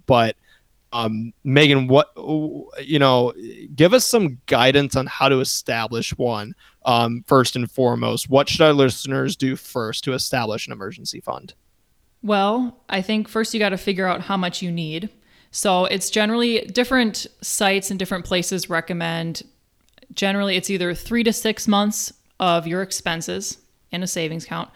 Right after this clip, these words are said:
Speaker 2: or they'll say six to nine months. So I would say anywhere between three to nine months of expenses is what you should have. Um, and then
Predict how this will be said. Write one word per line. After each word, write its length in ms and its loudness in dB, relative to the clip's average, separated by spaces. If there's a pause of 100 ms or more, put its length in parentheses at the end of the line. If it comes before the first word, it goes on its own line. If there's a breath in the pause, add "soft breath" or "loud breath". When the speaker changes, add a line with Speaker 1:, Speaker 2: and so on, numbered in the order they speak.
(320 soft breath)
Speaker 2:
or 240 2
they'll 140 -2
say 260 0
six 320 -6
to 100 -4
nine 280 -2
months. 240 -4
So 140 0
I 180 4
would 120 2
say 140 2
anywhere 340 2
between 400 -4
three 280 -4
to 80 -2
nine 260 -2
months 280 -6
of 100 -8
expenses 800 -10 (560 soft breath)
is 160 -2
what 200 0
you 80 -6
should 240 -2
have. 520 -4 (440 loud breath)
Um, 280 -2
and 160 -2
then 400 0